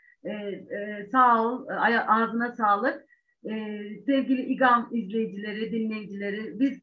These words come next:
çok teşekkür ederiz bizi izlediğiniz için. Gelecek hafta saat on dörtte pazartesi günü yine yeni bir konukla ve yeni bir konuyla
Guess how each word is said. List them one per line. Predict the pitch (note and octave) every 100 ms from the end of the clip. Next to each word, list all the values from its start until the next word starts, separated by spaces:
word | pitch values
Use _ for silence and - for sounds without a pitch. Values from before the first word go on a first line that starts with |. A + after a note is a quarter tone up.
| _
çok | C#4+ C#4
teşekkür | B3+ A#3+ A#3 A3
ederiz | A3 G3+ F#3+
bizi | F#3+ F#3+
izlediğiniz | - G3 G#3 G3 G3 F#3+ F3+
için. | F#3 - B3+ - _ - _ -
Gelecek | A#3+ A#3+ C4 B3
hafta | A3+ - A3+
saat | A3+ A3+ A#3
on | A3+ G#3+
dörtte | G3+ G3 G3+
pazartesi | G#3 F#3 G3 G3 G3 F3+ -
günü | F#3 G3+
yine | G#3 A#3 A3 A3
yeni | A3 A3 A3+
bir | A3 -
konukla | A3 G#3 - G3
ve | F#3+
yeni | G3 G3+ G#3
bir | F3+
konuyla | - G3+ G3 F#3 G3